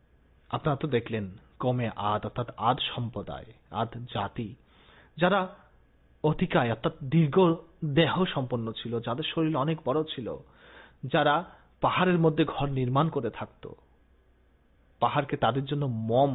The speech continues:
বানিয়ে দেওয়া হয়েছিল, অর্থাৎ অনেক নরম। এই গোত্রের ব্যাপারে বলা হয়েছে, তারা পাহাড় কেটে নিজের পছন্দ অনুসারে গরমকালের জন্য আলাদা ঘর এবং শীতকালের জন্য আলাদা ঘর বানাতেন।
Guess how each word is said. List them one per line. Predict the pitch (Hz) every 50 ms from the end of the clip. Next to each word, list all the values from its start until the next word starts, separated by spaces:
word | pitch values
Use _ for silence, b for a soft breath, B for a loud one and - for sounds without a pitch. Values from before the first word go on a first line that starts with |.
| 110 107
বানিয়ে | 101 98 101 101 95 95
দেওয়া | 95 92 90 -
হয়েছিল, | 92 90 - - - - - - - - _ _ b b b b b
অর্থাৎ | - 120 - 175 165 - B B B B B B _ _ _ _ _ -
অনেক | 143 165 185 175 180 - 117 101
নরম। | 95 92 98 92 90 82 - - _ _ _ _ _ _ _ _ _ _ _ 165
এই | 170 156 - -
গোত্রের | 131 - - - 165 139 113 120
ব্যাপারে | 104 98 - 101 98 90 85 - - - _ -
বলা | 123 120 127 139
হয়েছে, | 123 123 123 117 113 - 117
তারা | - 131 127 151 139 - -
পাহাড় | 117 117 113 - 139 143 156
কেটে | 156 - 135 123 - 123 98 85 - B B B B B B B B -
নিজের | 160 165 156 185 214 190 - - -
পছন্দ | - - - - - 214 208 208 180
অনুসারে | 165 160 151 135 - - 131 123 110 98 - B B B B B B - 139 131 139
গরমকালের | 147 151 180 190 180 170 165 151 147 139
জন্য | 147 147 147 -
আলাদা | 123 120 - 160 170 170
ঘর | 151 131 113 127 - -
এবং | 131 147 160 -
শীতকালের | - - 156 - - - 139 135 131
জন্য | 139 135 135 156 - -
আলাদা | - 110 110 113 113 127 123
ঘর | - - 107
বানাতেন। | 95 95 87 82 71 - - -